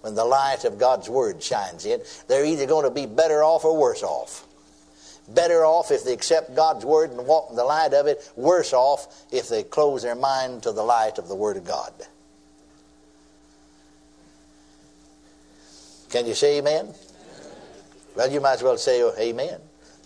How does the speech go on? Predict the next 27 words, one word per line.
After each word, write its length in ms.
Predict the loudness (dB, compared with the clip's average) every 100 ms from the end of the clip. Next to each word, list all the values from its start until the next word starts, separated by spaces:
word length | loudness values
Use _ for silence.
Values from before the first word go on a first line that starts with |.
| _ -20 -10
It's 200 | -4 -2
so 240 | 2 4 4
anyway, 320 | 2 4 4
whether 240 | 4 2
you 140 | 0 0
say 200 | 2 4
it 80 | 4
or 60 |
whether 160 | 2 2
you 80 | 0
don't 240 | 0 -2
say 160 | -6 -6
it. 120 | -10 -20 -20 -20 -20 -20 -20 -20 _ -20 -20 -20 -20 _ _ _ -2
Hallelujah. 640 | 2 4 4 2 0 -10 -20 _ _ _ _ _ _ _ _ _ -20 _ -6
You 80 | -4
see, 240 | 0 2 4
you 120 | 4
need 260 | 2 2
to 120 | 4 4
realize 680 | 4 4 4 2 0 -4 -12 _ _ 0
the 140 | 0
moment 560 | 4 4 4 0 -2 0
that 220 | -2 2
you 120 | 2
are 120 | 4
born 400 | 4 4 4 2
again, 420 | 0 0 -2 -6